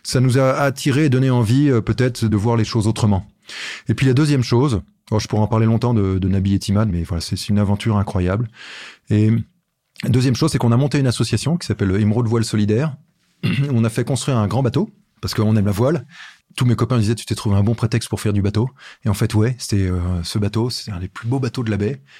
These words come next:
un catamaran qu'on a adapté pour embarquer des fauteuils. Et on a organisé des sorties pendant, il continue, hein, ça fait, ça fait plus de douze ans que l'association existe, puisqu'on a monté ça en deux mille dix, enfin, le, le bateau a été mis à l'eau en deux mille onze,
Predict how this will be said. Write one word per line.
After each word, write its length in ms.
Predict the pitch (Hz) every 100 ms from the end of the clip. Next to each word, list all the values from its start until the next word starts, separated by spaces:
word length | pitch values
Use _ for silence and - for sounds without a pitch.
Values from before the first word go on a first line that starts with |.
| _ 110
un 200 | 101 98
catamaran 560 | 117 113 104 104 135 - _ _ _
qu'on 220 | - 113 110
a 240 | 104 101
adapté 440 | - 120 131 -
pour 180 | 117 104
embarquer 280 | 104 113 131
des 80 | 110
fauteuils. 420 | 110 104 104 156 - _ - - -
Et 300 | 113 127 139
on 300 | 107 107 104
a 60 |
organisé 440 | 107 98 117 110 117
des 120 | 98
sorties 420 | - - - 127
pendant, 720 | - 98 92 87 85 82 82
il 100 | 90
continue, 380 | - 98 120 160
hein, 20 |
ça 140 | 127 98
fait, 280 | 95 90
ça 140 | 85 -
fait 100 | 101
plus 160 | - - -
de 100 | 123
douze 240 | 104 151 127
ans 120 | 135
que 100 | 110
l'association 500 | - 101 - - 95
existe, 380 | 85 104 - -
puisqu'on 240 | - 98
a 40 | 87
monté 220 | 98 101
ça 140 | -
en 100 | 98
deux 100 | 90
mille 240 | 98 95 92 90 85 85
dix, 540 | 82 95 95 143 156 -
enfin, 220 | 113 95
le, 160 | 117 113
le 120 | 120
bateau 320 | 101 104 127 113
a 40 |
été 220 | 101 107
mis 160 | 110 117
à 60 |
l'eau 260 | 110 120 113
en 180 | 98 92
deux 120 | 107
mille 140 | 113
onze, 400 | 107 147 160 -